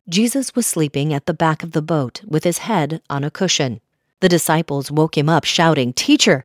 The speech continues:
don't you care that we're going to drown?" When Jesus woke up, he rebuked the wind and said to the waves, "Silence, be still." Suddenly, the wind stopped,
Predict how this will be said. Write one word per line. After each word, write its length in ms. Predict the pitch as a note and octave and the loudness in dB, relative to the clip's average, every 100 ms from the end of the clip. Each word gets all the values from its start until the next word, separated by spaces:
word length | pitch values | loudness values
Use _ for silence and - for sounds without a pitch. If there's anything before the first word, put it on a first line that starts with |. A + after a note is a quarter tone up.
| - | 4
don't 300 | G#3 A#3+ A#3 | 4 6 2
you 100 | F#3 | 0
care 440 | - D#3+ E3+ G#3+ | 0 0 2 2
that 180 | G3 D#3 | 2 0
we're 180 | D#3 D#3 | 2 2
going 380 | C3 D#3 F3 G#3+ | 2 4 4 2
to 140 | D#3+ | 0
drown?" 640 | C#3 C#3 C#3 D#3+ A3+ C4+ - _ _ _ _ _ _ _ | -2 0 2 4 2 0 -6 _ _ _ _ _ _ _
When 200 | F3 F#3 | 0 2
Jesus 440 | E3+ F3+ F#3+ B3+ - | 2 2 2 0 2
woke 240 | C#4 - | 0 2
up, 200 | C#3 C3 | 0 -2
he 140 | - F#3 | -6 -2
rebuked 600 | F#3+ E3 D#3+ G3 - - | 0 0 -2 -4 -4 -2
the 100 | C#4 | 0
wind 440 | G#3 F3 C3 G#2+ - _ _ | 4 4 4 -2 -10 _ _
and 200 | C#3+ C#3 | -6 -4
said 280 | - C#3+ C#3 | -2 -2 -2
to 100 | - | -4
the 100 | C3 | -2
waves, 500 | B2+ C#3 C3 A#2 - _ _ _ - | 0 0 0 -4 -8 _ _ _ -6
"Silence, 720 | - E3+ C#3 B2 - - - _ _ | 0 2 2 -2 -8 -14 -16 _ _
be 160 | E3 F#3 | 2 2
still." 500 | - - D3 A2 - _ _ _ _ _ _ _ _ _ | 2 2 2 0 -8 _ _ _ _ _ _ _ _ _
Suddenly, 680 | - E3 D3+ D3+ D#3 E3+ - _ - | -4 -2 0 0 -2 -4 -8 _ -2
the 140 | F3 | -2
wind 280 | B2+ A#2+ C3 | 0 -4 -4
stopped, 520 | - C#3+ B2 - | -4 -4 -4 -10